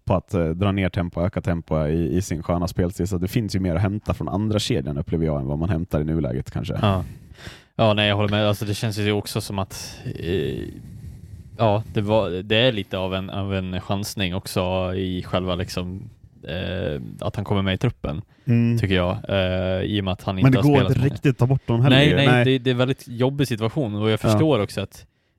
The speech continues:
Speaker 2: det är värt att chansa och få igång honom,
Speaker 1: Mm.
Speaker 2: för att det är en fantastisk ishockeyspelare, och det har man ju, har han ju visat i Djurgården, och
Speaker 1: Mm.
Speaker 2: framförallt han har en S H L-plats.
Speaker 1: Ja.
Speaker 2: Han hade förmodligen haft en ordinarie S H L-plats hela säsongen.
Speaker 1: Ja.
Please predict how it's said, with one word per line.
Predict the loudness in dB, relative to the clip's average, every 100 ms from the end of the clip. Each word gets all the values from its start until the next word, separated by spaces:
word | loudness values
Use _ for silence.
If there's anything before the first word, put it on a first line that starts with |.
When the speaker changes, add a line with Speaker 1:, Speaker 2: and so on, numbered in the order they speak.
| _
Speaker 2:
det | 0
är | 0
värt | 2 2 4 0 -4 _ -18 -10
att | -8 -8 -10
chansa | -4 0 0 0 0 2 2
och | 2
få | 0 0
igång | 2 0 0
honom, | -2 -2 0
Speaker 1:
Mm. | 2 2 0 -6 _ _
Speaker 2:
för | 2 4 4
att | 0
det | 0
är | 2 2
en |
fantastisk | -2 -8 -10 -10 -8
ishockeyspelare, | -6 -2 2 2 2 0 -2
och | -2
det | 2
har | 2 2
man | 0 -2 -2
ju, | -2
har | 0
han | 0
ju | 2
visat | 0 0 -2 -2
i |
Djurgården, | -2 0 -2 -4
och | -2
Speaker 1:
Mm. | -2
Speaker 2:
framförallt | 2 2 4 2 0 -2 -10 -20 -20 -20 _
han | -4
har | 2 4 4
en | 0
S | -4
H | -4
L-plats. | -4 -6 -8 -10 -2 4
Speaker 1:
Ja. |
Speaker 2:
Han | 6
hade | 6 2 0
förmodligen | -2 -4 -2 -2
haft | -2 -4 -4
en | -6
ordinarie | -4 -2 0 0 0
S | 0
H | -2
L-plats | 0 -4 -2
hela | -2 -2
säsongen. | -2 -2 -2 2
Speaker 1:
Ja. | 4 4